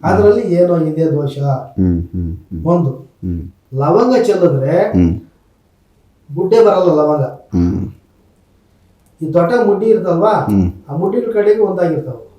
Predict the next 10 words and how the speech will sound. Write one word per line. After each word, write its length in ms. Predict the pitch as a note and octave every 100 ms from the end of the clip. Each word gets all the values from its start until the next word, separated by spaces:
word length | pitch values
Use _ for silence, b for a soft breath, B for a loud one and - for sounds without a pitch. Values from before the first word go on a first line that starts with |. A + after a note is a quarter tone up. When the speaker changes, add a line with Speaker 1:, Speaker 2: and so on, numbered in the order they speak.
| _ _
Speaker 2:
ಹ್ಮ್. 340 | G2 F#2 F#2+ G2 - _ _ _ _ -
Speaker 1:
ಮೊಗ್ಗಿರೋ 380 | F3+ F#3+ A3+ G#3
ಕಡೆ 180 | F3
ಅಲ್ಲ. 200 | D3 C#3+
Speaker 2:
ಹ್ಮ್. 600 | C3+ - _ - G2+ F#2 E2+ - _ _
Speaker 1:
ಕಿತ್ತಿರೋ 320 | E3 D#3+ G#3
ಮು-, 260 | F#3+ F3 D#3+
ಮುಡ್ಡಿ 260 | E3 E3 C3+
ಕಡೆ 180 | C3+
Speaker 2:
ಹ್ಮ್. 340 | E3 - F#2+